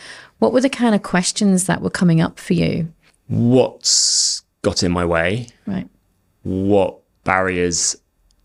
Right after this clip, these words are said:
Speaker 2: have prevented me from making an impact?
Speaker 1: Mm-hmm.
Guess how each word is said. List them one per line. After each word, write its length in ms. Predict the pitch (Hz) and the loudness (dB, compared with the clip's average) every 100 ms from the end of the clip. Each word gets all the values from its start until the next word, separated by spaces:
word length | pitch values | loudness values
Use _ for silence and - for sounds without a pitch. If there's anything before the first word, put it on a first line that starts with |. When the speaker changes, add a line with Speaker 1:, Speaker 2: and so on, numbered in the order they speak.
| _ _ _ | _ _ _
Speaker 2:
have 220 | 92 90 - | -8 -8 -6
prevented 520 | 92 92 87 95 90 | -4 -2 -2 -4 -4
me 220 | 85 85 | -2 -2
from 560 | - 92 85 85 80 - _ _ _ _ _ _ _ _ _ _ _ - | -4 -4 -2 -4 -8 -18 _ _ _ _ _ _ _ _ _ _ _ -4
making 400 | 95 90 - 87 | -2 -4 -4 -4
an 60 | |
impact? 720 | 82 90 139 165 - - - - 202 | -4 -4 -4 -6 -6 -16 -18 -8 -6
Speaker 1:
Mm-hmm. 280 | 190 196 | -4 -6